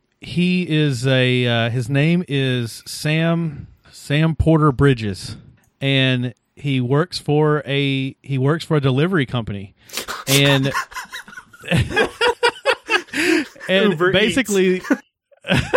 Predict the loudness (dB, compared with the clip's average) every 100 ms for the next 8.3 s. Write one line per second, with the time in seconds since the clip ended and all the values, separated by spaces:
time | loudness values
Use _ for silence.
0 | 0 0 0 0 -2 -4 -6 -6 -2 0
1 | 2 2 2 2 0 -2 -2 -2 0 -2
2 | 0 -4 -2 -2 -2 -6 -2 0 2 2
3 | 2 2 0 -4 -16 -18 -18 -8 -2 0
4 | 0 -4 -4 -2 0 2 2 2 0 0
5 | -2 -2 0 0 0 -2 0 2 2 0
6 | 0 2 2 2 0 0 2 2 2 2
7 | 2 0 0 0 2 2 0 -2 -2 0
8 | 0 -2 -6